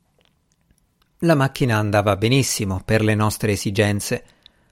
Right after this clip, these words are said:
Volevamo mangiare, mica metterci a guardare la gente intorno a noi. Volevamo riempirci lo stomaco e toglierci il pensiero.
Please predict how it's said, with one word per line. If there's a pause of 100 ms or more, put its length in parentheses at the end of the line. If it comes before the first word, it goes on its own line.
(360)
Volevamo
mangiare,
mica
metterci
a
guardare
la
gente
intorno
a
noi. (880)
Volevamo
riempirci
lo
stomaco
e
toglierci
il
pensiero.